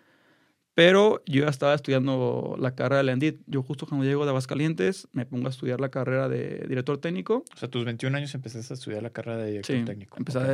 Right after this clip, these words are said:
Speaker 1: a estudiar. Y justo cuando llego a Cafesa, me estoy estudiando, me, digo, me rompo, me lastimo de la, de la pubis. Y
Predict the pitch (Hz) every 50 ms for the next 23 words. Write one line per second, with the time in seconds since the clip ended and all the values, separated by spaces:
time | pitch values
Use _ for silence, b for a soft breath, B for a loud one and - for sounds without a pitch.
0 | 131 123 123 117 120 123 - 139 139 143 165 196 214 - b b b b b b
1 | b b b b b b b b _ _ - 143 135 135 127 123 127 127 127 127
2 | 127 127 123 127 131 - - - - - - - 170 165 - 165 - 139 139 139
3 | 147 151 147 156 139 - 160 156 175 175 - - - _ _ _ - - 135 127
4 | 123 123 123 123 123 127 127 123 - - - - - - 147 - 208 214 151 151
5 | - 147 147 165 185 202 214 226 247 269 - - _ _ _ _ _ _ _ _
6 | _ _ - 135 131 127 127 123 123 123 127 - - 135 127 120 123 123 123 156
7 | 160 165 165 160 143 127 131 135 127 143 139 143 139 131 127 117 - 127 - -
8 | - _ - 151 135 131 131 - 185 185 220 247 - - - _ _ _ _ _
9 | _ - 139 131 131 127 127 127 127 123 123 120 120 120 117 117 - - - -
10 | -